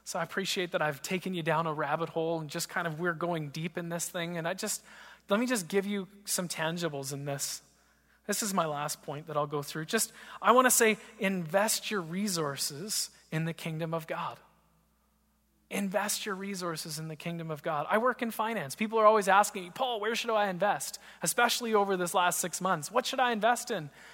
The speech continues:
How about investing in something that will last not just this lifetime and pay dividends, but into eternity? How about investing into the kingdom of God? What a privilege. We actually have,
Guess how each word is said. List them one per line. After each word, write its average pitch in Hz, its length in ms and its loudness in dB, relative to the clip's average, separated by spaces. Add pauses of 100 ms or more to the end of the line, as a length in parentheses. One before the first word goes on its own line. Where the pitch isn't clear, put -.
How 277 120 6
about 330 180 4
investing 277 600 2
in 233 120 2
something 240 440 4
that 233 160 -2
will 220 160 -2
last 220 520 4 (200)
not 226 200 6
just 214 300 -2
this 226 240 2
lifetime 220 540 2
and 202 100 -2
pay 208 160 0
dividends, 208 600 0 (240)
but 240 120 2
into 247 340 2
eternity? 233 640 2 (1400)
How - 120 2
about 285 140 4
investing 240 560 4
into 226 160 2
the 202 120 -4
kingdom 233 440 -2
of 160 120 -6
God? 233 400 -4 (3000)
What 233 200 0
a 240 60 6
privilege. 220 500 2
We 254 140 -2
actually 226 300 0
have, 214 280 2